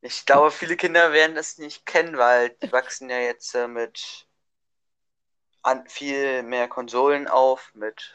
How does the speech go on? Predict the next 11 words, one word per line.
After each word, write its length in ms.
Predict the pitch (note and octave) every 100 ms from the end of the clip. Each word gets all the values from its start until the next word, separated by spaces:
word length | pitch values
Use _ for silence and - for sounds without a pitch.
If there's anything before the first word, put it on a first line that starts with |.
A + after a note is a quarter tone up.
| _
Fortnite, 500 | C3+ B2 C3+ B2+ -
mit 500 | G2 G2+ - - _ _ _ _ _
Poppets. 600 | - C#3+ G#3 - - - _ _ _ _ _ _ _ _ _ _ _ _ -
Kennst 220 | F#3+ G3
du 60 | F#3+
noch 120 | F3
früher 540 | - - F#3+ G#3+ G#3+ F#3+
diese 460 | - D#3+ - D#3+
Plastikfolien, 920 | - E3+ G3 - D#3 - B2 A#2+ A#2
die 140 | B2+
du, 140 | C3